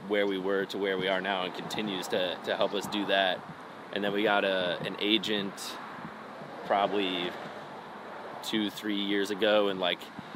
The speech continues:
have slowly but surely just been kinda adding more people on, getting a tour manager, getting, you know,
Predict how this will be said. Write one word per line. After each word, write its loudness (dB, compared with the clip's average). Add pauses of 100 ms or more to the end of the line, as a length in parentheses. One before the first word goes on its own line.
have 4
slowly 4
but -2
surely 0
just -2
been -6
kinda 0 (140)
adding 2
more -4
people -4
on, 0
getting -4
a -2
tour -2
manager, -2 (440)
getting, 2 (160)
you -4
know, -4